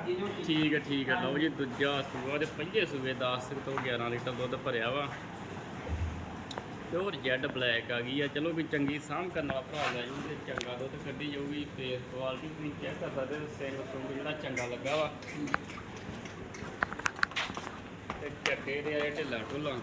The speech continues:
Speaker 2: ਕਾਫੀ ਜ਼ਿਆਦਾ ਵਾ ਤੇ ਸੂਣ ਤੱਕ ਹਵਾਨਾ ਚੰਗਾ ਬਣਾ ਜੂਗੀ। ਥਣ ਥੁਣ ਬਹੁਤ ਹੀ ਚੰਗਾ ਲੱਗਾ, ਨੋਕ ਵਾਲਾ ਥਣ ਲੱਗਾ ਪਿਆ। ਕਰੋ ਜੀ ਚੈੱਕ। ਇਹਦਾ ਬਾਈ ਮੁੱਲ ਫਿਰ?
Speaker 1: ਇਹਦਾ ਮੁੱਲ ਭਾਈ ਪਚਾਨਵੇਂ ਕਰਦੇ ਜੇ।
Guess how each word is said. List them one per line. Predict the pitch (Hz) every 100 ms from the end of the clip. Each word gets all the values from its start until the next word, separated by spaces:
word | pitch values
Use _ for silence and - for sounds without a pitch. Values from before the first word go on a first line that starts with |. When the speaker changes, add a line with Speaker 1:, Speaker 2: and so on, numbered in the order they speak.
| 117
Speaker 2:
ਕਾਫੀ | 131 156 175
ਜ਼ਿਆਦਾ | 139 117 120
ਵਾ | 135 135
ਤੇ | 139
ਸੂਣ | - 127 123
ਤੱਕ | 120 127 135
ਹਵਾਨਾ | 135 135 131 113 117
ਚੰਗਾ | 113 110
ਬਣਾ | 110 117
ਜੂਗੀ। | 120 147 156 147 120 - - - - - -
ਥਣ | 123 117
ਥੁਣ | 127 123
ਬਹੁਤ | 123 143
ਹੀ | 165 -
ਚੰਗਾ | 123 113
ਲੱਗਾ, | 113 117 131 160
ਨੋਕ | 147 120 110
ਵਾਲਾ | 110 117 117
ਥਣ | 120
ਲੱਗਾ | 113 113 113
ਪਿਆ। | 117 139 147 - - - - - - - - -
ਕਰੋ | 131 127
ਜੀ | 120 120 -
ਚੈੱਕ। | 123 117 120 131 127 - - - - - - - - - -
ਇਹਦਾ | 156 185 196
ਬਾਈ | 190 196
ਮੁੱਲ | 190 180
ਫਿਰ? | 170 160 151 147 - 190
Speaker 1:
ਇਹਦਾ | 208
ਮੁੱਲ | 247 247 247
ਭਾਈ | 254 247
ਪਚਾਨਵੇਂ | - 220 226 220 226
ਕਰਦੇ | 220 196 208
ਜੇ। | 220 180